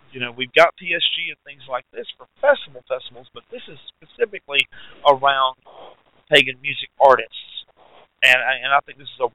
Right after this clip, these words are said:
wonderful undertaking. Uh, I'm fully behind it. Uh, Dave and I have talked about it already, and one of my other projects, International Pagan Radio, is pushing it. Um,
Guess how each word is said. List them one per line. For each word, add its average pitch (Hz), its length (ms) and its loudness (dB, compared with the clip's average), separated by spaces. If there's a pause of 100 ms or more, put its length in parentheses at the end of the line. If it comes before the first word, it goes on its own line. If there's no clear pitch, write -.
(140)
wonderful 156 480 0
undertaking. 120 640 -8 (560)
Uh, 120 320 8
I'm 143 280 6
fully 156 280 -2
behind 143 540 -4
it. 143 140 -2 (520)
Uh, 123 320 4
Dave 143 200 4
and 139 100 -8
I 127 100 2
have 120 160 -4
talked 135 300 -2
about 127 200 0
it 123 60 -2
already, 131 560 0
and 123 400 -10 (380)
one 139 140 0
of 139 60 0
my 131 180 6
other 151 120 2 (120)
projects, 127 600 0
International 135 540 -6
Pagan 127 260 -6
Radio, 139 400 4
is - 120 -20 (140)
pushing 123 320 4
it. 131 140 0 (680)
Um, 123 360 8